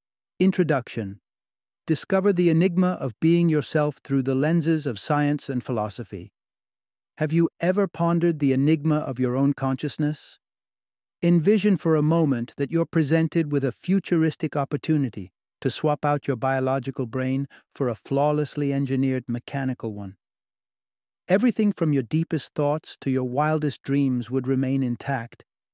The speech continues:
Even your personality would be just as you know it. And, as an added bonus,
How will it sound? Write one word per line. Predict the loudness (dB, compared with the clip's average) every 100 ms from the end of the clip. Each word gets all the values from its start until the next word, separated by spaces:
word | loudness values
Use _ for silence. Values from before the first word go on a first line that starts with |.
| _ 0
Even | 4 6
your | 4
personality | 2 -2 0 0 0 0 0 -2
would | -2 -2
be | -2
just | -2 -2 -2 -6
as | -2
you | 0
know | 0 -2 -6
it. | -10 _ _ _ _ _ _ -6
And, | -4 -2 -4 -6 _ _ _
as | -6 -2
an | -2
added | 0 0 0 0
bonus, | 0 2 0 -4 -14